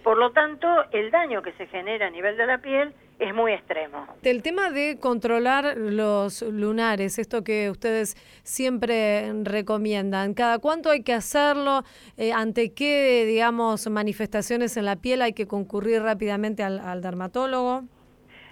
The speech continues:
Speaker 1: Sí, eh, las personas que... En general, todas las personas debieran tener un control dermatológico en algún momento de la vida, para ver si ese, ese paciente tiene o no lunares.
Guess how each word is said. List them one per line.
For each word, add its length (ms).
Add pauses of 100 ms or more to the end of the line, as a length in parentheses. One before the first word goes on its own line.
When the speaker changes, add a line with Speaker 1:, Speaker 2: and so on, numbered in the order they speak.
(140)
Speaker 1:
Sí, 300
eh, 400
las 100
personas 400
que... 300 (760)
En 120
general, 460 (220)
todas 200
las 100
personas 420
debieran 380
tener 300
un 120
control 480
dermatológico 800
en 80
algún 220
momento 360
de 80
la 120
vida, 340 (140)
para 340 (140)
ver 360 (140)
si 140
ese, 500
ese 400
paciente 580
tiene 480 (280)
o 180
no 140
lunares. 520